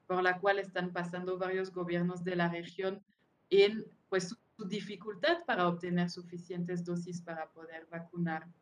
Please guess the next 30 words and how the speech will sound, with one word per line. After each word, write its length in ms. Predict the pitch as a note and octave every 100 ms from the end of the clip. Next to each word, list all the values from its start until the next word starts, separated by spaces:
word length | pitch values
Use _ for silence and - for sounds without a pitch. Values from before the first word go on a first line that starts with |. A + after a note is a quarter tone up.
| _
a 100 | -
su 180 | F3 F3
población 680 | F3 E3+ E3+ E3+ F3 F3+ F3+
y 20 |
alcanzar 640 | D#3 - E3+ E3+ - F3+ F3
el 160 | E3
nivel 240 | E3 E3 E3+
suficiente 680 | E3+ - F3+ - F3 F3
para 300 | F3 D#3+ D3+
poder 400 | E3 D#3+ D#3+ D#3+ - _ _
neutralizar 1000 | - F#3+ G#3 - F3 E3+ E3+ E3+ E3 D#3 - _ _ _ _ -
el 220 | E3+ E3+
ef-, 260 | E3 -
los 240 | - E3+ F3
efectos 560 | F3 F3 F3 F3 F3
más 220 | F3+ E3 -
dañinos 680 | E3 E3+ E3+ E3+ E3 -
del, 160 | - D3+ - _
del 180 | - D#3+
virus, 420 | E3 F3 E3+ E3+
¿no? 100 | E3+ E3+ - -
Para 240 | E3 D#3+
la 140 | D#3 D3+
gente 420 | - E3+ _ _ _ _ -
y 80 | E3+
la 140 | D#3
región. 380 | D#3+ - - - - _ _ _ _ _ _ _ _ -
Eh, 360 | G3+ G3+ G3+ -
todo 380 | C#4 D#4 F4 E4+
esto 380 | C#4 - C#4+